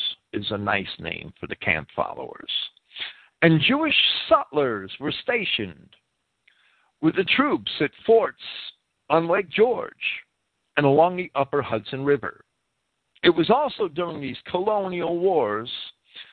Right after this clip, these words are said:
that privateering became big business. And Jewish merchants, well, well, Foner says that Jewish merchants joined in this hazardous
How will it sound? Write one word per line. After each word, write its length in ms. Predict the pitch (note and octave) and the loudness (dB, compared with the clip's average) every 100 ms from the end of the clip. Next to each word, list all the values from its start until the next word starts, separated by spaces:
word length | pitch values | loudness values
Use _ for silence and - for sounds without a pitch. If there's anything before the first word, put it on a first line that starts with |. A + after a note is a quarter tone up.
| - | 0
that 180 | G#3 G3 | 2 2
privateering 880 | B3+ C#4 B3 - C#4+ C#4+ F#3+ C#3+ B2 | 2 2 -2 -8 -6 -4 -4 -6 -4
became 400 | C#3 - F#3 E3+ | -4 -2 -2 0
big 300 | D#3+ F#3 D#3 | 0 0 4
business. 460 | F#3+ E3 C#3 E2+ - - - - _ _ _ - - _ - | 4 4 -4 -10 -12 -16 -18 -20 _ _ _ -20 -20 _ 0
And 180 | E3 D#3+ | 2 2
Jewish 300 | A3 C4 G#3+ - | 0 2 0 0
merchants, 600 | G#3 A3 - G#3+ G#3 G3 - - | 2 2 2 -4 -2 -8 -8 2
well, 200 | C#3 A2 | 4 4
well, 180 | A#2+ A#2+ - | 2 2 0
Foner 320 | E3 E3 C3 - | 0 0 -2 -2
says 180 | C3 A#2 | -2 -2
that 140 | G#2+ | -4
Jewish 320 | A2 E3 D3 - | -2 -2 -2 -2
merchants 520 | C#3+ C#3+ C3 C3+ A2+ - _ _ - | 0 0 0 -6 -6 -10 _ _ -8
joined 760 | B2 D#3+ F#3+ F#3 D3+ B2+ A2 G#2+ | 4 6 6 4 -2 -6 -10 -10
in 100 | A2+ | -10
this 140 | A#2 - | -10 -4
hazardous 560 | B2 A#2+ A#2 A2 G#2 | -2 -2 -4 -6 -6